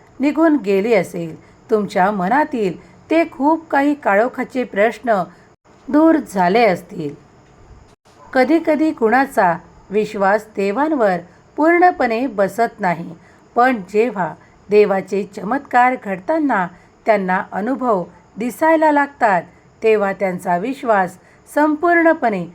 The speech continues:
देवावर आणि देवाच्या शक्तीवर होतो. तेव्हाच त्यांच्या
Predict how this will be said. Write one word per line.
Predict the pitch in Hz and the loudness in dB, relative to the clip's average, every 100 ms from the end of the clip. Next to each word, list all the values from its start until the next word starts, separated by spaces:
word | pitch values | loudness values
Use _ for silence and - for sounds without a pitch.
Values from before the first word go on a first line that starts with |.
| _ _ | _ _
देवावर | 190 190 190 233 247 180 180 - _ - | -2 0 2 2 2 -2 -6 -12 _ -4
आणि | 202 202 | -2 -2
देवाच्या | 170 175 208 226 185 180 277 - _ - | -4 0 0 0 0 0 -2 -8 _ -6
शक्तीवर | 277 277 - 339 302 302 | -4 -4 -2 0 2 0
होतो. | 196 196 185 180 165 - _ _ - | -2 -8 -6 -8 -8 -16 _ _ 0
तेव्हाच | 220 190 185 160 - - _ | 2 2 -2 -4 -8 -20 _
त्यांच्या | 277 311 294 330 | -2 0 2 0